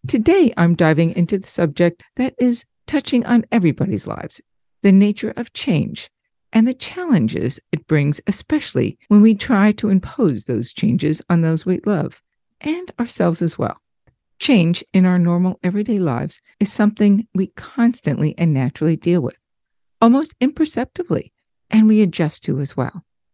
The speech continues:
Our fast-paced world is constantly changing and revolving around us. But there's a profound difference between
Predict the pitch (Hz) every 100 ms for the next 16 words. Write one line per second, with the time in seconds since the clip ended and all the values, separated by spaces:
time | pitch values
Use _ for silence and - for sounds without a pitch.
0 | _ _ _ _ _ - 175 - 226 202
1 | - - 208 202 - 226 208 139 - 175
2 | - - - 311 311 - 165 - 147 -
3 | 196 190 190 185 185 175 165 156 151 156
4 | 147 143 127 127 - - - _ _ _
5 | _ _ _ _ 202 254 - 247 220 -
6 | 233 - 247 285 339 202 - 131 - -
7 | 160 - 156 151 151